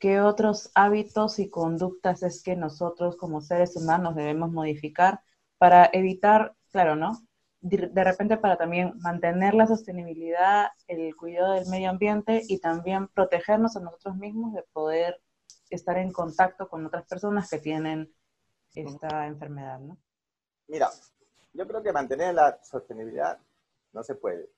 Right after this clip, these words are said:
Speaker 2: Ya, ya la sostenibilidad es una cosa del pasado. Recién la estamos conociendo, pero ya no sirve. Porque sostenibilidad era, este, guardar las cosas que tienes ahora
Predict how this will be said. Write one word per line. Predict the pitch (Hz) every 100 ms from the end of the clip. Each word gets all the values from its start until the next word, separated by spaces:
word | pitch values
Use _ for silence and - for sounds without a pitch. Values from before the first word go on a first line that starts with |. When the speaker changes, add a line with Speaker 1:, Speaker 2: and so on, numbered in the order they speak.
| _ _
Speaker 2:
Ya, | 117 107
ya | 147
la | 165 151
sostenibilidad | - - 110 104 113 131 - _ _ _ _ -
es | 135
una | 135
cosa | 131 143
del | 131
pasado. | - 185 156 101
Recién | 98 104 175
la | 160
estamos | 151 170 165
conociendo, | 123 110 104 156 143 107
pero | 101 98 - _ _ _ _ _ _
ya | 131
no | 165
sirve. | - 185 110 78 78 - _ _ _ _ _
Porque | - 117 120
sostenibilidad | 127 113 117 127 160 165
era, | 165 180 - _ _ _ _
este, | - 107 - _ 110 107 104 104 104 101 101 - _
guardar | 117 113 113 127 160 170 175
las | 160 -
cosas | - 160 165 165 160 156 160
que | -
tienes | 135 147 143 -
ahora | 131 143 160 160 175